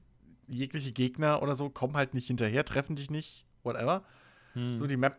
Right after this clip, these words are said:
Speaker 1: fühlt sich auf einmal total klein an. Aber ich wollte das, ich fand es cool. So. Ähm,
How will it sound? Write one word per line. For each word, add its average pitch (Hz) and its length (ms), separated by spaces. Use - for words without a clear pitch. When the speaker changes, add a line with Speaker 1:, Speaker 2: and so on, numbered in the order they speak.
Speaker 1:
fühlt 147 220
sich 139 160
auf 127 80
einmal 127 180
total 131 380
klein 135 300
an. 120 220
Aber 131 120
ich 123 120
wollte 175 240
das, - 180
ich - 100
fand 156 160
es - 100
cool. 120 280
So. 120 440
Ähm, 117 440